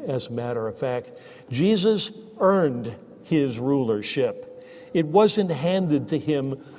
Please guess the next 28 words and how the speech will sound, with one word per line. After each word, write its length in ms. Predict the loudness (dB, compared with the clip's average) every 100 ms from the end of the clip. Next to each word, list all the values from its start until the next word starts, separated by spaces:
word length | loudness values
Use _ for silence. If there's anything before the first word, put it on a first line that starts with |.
| -4
on 160 | -2
a 60 | -2
silver 440 | 2 4 4 0
platter. 600 | 0 2 4 4 2 -2 -10 -20 -4
In 140 | -4
fact, 420 | 4 4 4 0 -16 -4
he 200 | -2 0
earned 440 | 4 6 6 6
it 120 | 2
even 340 | 2 2 2 2
to 60 |
the 120 | 0 0
point 460 | 2 2 2 -2 -12 -12 0
of 160 | 0
giving 320 | 2 2 2 0
his 280 | -2 0
life. 480 | 4 4 4 0 -12 -20 -20 -20 _ _ _ _ _ _ _
He 100 | -2
didn't 160 | 0 2
have 180 | 2 0
to 100 | -6
fight 400 | 2 4 4 0
for 380 | 0 4 6 4
it. 300 | 0 -6 -16 -20 -20 -20 -20 _ _ _ _ _
He 100 | -6
gave 300 | 0 2 2
himself 840 | -4 -6 -6 -6 -8 -14 -16 -18 -20 -20 _ -16 -4
willingly, 960 | 4 6 6 2 -2 -4 -6 -8 -20